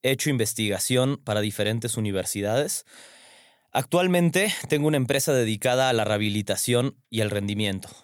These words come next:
En las clínicas atendemos pacientes de todo tipo, desde rehabilitación pulmonar hasta terapia neurológica.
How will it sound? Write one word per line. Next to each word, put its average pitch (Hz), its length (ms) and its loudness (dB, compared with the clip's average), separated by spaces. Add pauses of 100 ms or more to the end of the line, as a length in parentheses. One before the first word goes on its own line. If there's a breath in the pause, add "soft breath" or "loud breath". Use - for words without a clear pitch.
En 101 120 -8
las 101 140 -4
clínicas 127 400 -2
atendemos 110 480 -4
pacientes 110 600 -2
de 95 120 -8
todo 107 240 0
tipo, 156 420 -4
desde 101 220 -4
rehabilitación 98 500 -4
pulmonar 113 560 -4
hasta 101 220 -12
terapia 107 320 -4
neurológica. 90 640 -8